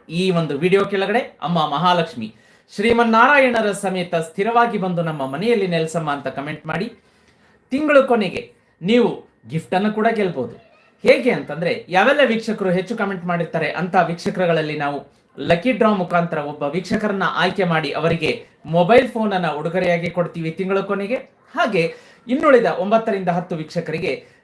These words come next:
ಬೆಲೆ ಬಾಳುವಂತಹ ಗಿವ್ ಅವೇ ಪ್ರೈಸ್ ನಿಮ್ಮ ಮನೆಗೆ ಬರುತ್ತೆ. ಬನ್ನಿ ವೀಕ್ಷಕರೇ, ಇವತ್ತಿನ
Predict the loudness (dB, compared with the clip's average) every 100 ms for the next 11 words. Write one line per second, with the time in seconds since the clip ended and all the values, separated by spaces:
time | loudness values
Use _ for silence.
0 | -10 0 2 6 8 6 4 0 0 -2
1 | -4 _ _ -20 -4 0 4 6 4 2
2 | -2 -4 -8 _ -10 -6 -2 0 0 -2
3 | -2 -4 -8 -14 -20 -20 -6 0 2 2
4 | -2 -4 -2 0 0 0 0 2